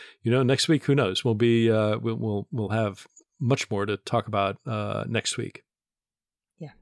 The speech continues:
Speaker 2: we definitely will. And, um, you know, as <laughs> the, it's be-, there between July eleventh and September first down in Georgia, we're gonna have some, uh, <laughs> news coming out
Speaker 1: Long,
Speaker 2: of there.
Speaker 1: long, hot summer, Allison. Long, hot summer.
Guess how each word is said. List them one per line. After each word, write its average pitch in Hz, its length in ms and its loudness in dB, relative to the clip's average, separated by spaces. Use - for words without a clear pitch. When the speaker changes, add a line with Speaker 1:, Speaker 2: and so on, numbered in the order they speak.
Speaker 2:
we 160 140 0
definitely 160 480 2
will. 160 440 4
And, 170 380 4
um, 160 400 4
you 170 100 -2
know, 139 240 0
as 170 240 0
<laughs> 160 80 -6
the, 190 140 4
it's - 140 -12
be-, 180 140 4
there 190 220 6
between 185 340 4
July 170 420 6
eleventh 170 460 4
and 151 100 -4
September 156 440 2
first 156 400 2
down 147 160 4
in 147 100 2
Georgia, 147 380 2
we're 151 120 2
gonna 139 140 0
have 139 160 0
some, 147 280 2
uh, 160 100 4
<laughs> 156 80 0
news 196 420 8
coming 175 300 4
out 160 160 6
Speaker 1:
Long, 143 160 8
Speaker 2:
of 147 60 0
there. 147 200 6
Speaker 1:
long, 175 140 8
hot 175 200 4
summer, 127 340 6
Allison. 101 360 2
Long, 127 580 2
hot 120 220 -2
summer. 90 380 -4